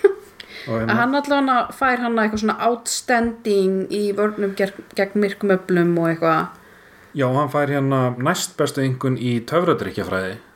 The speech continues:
Speaker 1: sem að kemur óvart, af því að það er náttúrulega Snape, eða ekki?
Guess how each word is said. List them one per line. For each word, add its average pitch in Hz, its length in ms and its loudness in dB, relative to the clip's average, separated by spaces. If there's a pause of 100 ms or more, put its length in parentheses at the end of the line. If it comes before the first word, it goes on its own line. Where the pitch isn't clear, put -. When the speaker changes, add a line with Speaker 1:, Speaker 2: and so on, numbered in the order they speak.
(200)
Speaker 1:
sem 127 160 2
að 120 100 2
kemur 127 220 6
óvart, 113 260 2
af 104 80 0
því 107 80 2
að 107 140 2
það 127 80 2
er 120 80 2
náttúrulega 107 320 -2 (120)
Snape, 139 460 0
eða 95 140 -4
ekki? - 180 -14